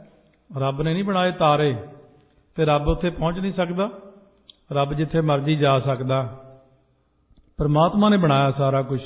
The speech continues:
ਜਦੋਂ ਆਪਾਂ ਕਿੰਤੂ ਕਰਦੇ ਹਾਂ, ਉਦੋਂ ਆਪਾਂ ਸੋਚਦੇ ਨਹੀਂ ਵੀ ਮੈਂ ਕਿਹਨੂੰ ਕਹਿ ਰਿਹਾ। ਆਮ ਬੰਦੇ ਨੂੰ ਆਪਾਂ ਕਹੀਏ ਵੱਖਰੀ ਗੱਲ ਹੈ,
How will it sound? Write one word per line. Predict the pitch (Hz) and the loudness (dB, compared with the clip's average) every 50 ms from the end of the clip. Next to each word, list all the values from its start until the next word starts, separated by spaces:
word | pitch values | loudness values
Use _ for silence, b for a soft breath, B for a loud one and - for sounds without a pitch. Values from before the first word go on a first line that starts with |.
| - - - - - b b b b b b b b b b b 160 | -10 -20 -20 -20 -20 b b b b b b b b b b b 0
ਜਦੋਂ | 175 175 202 | 2 4 4
ਆਪਾਂ | 202 202 208 202 | 4 4 0 -2
ਕਿੰਤੂ | 202 202 190 180 - 202 196 | 0 0 -2 -2 -2 -4 -4
ਕਰਦੇ | - 202 190 180 180 180 196 | 2 2 2 2 2 2 2
ਹਾਂ, | 196 | 2
ਉਦੋਂ | 190 196 190 | 2 2 0
ਆਪਾਂ | 190 190 196 185 | 0 0 -2 0
ਸੋਚਦੇ | - 151 143 151 156 160 160 165 175 | 0 2 2 2 0 0 0 0 0
ਨਹੀਂ | 185 202 208 | 2 2 0
ਵੀ | 196 | 0
ਮੈਂ | 180 170 165 | 0 0 -2
ਕਿਹਨੂੰ | 165 - 175 175 196 196 | -2 -2 -4 -2 -2 -2
ਕਹਿ | 185 - 143 147 151 | -2 0 0 0 0
ਰਿਹਾ। | 139 123 123 120 110 - - - b b b b b b b b b b b b b b 143 | 0 -2 -4 -4 -6 -10 -16 -20 b b b b b b b b b b b b b b -2
ਆਮ | 147 156 175 196 208 202 | 2 2 4 4 4 4
ਬੰਦੇ | 196 202 196 185 208 214 | 2 2 2 4 4 4
ਨੂੰ | 214 208 | 6 4
ਆਪਾਂ | 208 208 208 208 208 | 2 2 0 -2 -2
ਕਹੀਏ | 208 202 202 214 208 | 0 -2 0 2 2
ਵੱਖਰੀ | 202 175 170 - - 180 185 185 | 2 2 -2 -4 -2 -2 0 2
ਗੱਲ | 160 160 143 139 135 | 2 2 2 2 0
ਹੈ, | 131 120 110 - | -2 -4 -6 -10